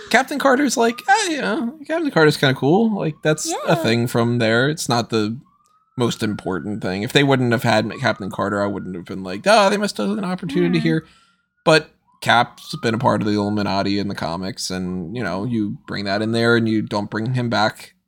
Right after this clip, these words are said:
Speaker 1: You bring her. Okay, that's a cool way to do it. I know one of the theories that people had was that, uh,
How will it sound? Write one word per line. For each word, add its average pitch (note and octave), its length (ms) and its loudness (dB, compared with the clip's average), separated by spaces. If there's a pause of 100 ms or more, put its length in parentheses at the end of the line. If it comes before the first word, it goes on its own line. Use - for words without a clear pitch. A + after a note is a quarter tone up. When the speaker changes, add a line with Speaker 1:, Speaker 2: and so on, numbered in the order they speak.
Speaker 1:
You A#2+ 100 -6
bring G#2+ 160 -2
her. C#3 520 2
Okay, F#3+ 300 0
that's G3 160 -4
a - 60 -12
cool A#2+ 120 0
way G2 120 0
to F2+ 80 -4
do E2+ 160 -6
it. G#2+ 160 -6 (760)
I B2+ 100 4
know C3 100 6
one C3+ 180 6
of C3 80 4
the C3 80 6
theories B2+ 400 4
that A#2 120 -2
people A2+ 200 -2
had A2+ 340 2
was G#2+ 300 -2
that, G#2 400 0 (760)
uh, G2+ 580 -2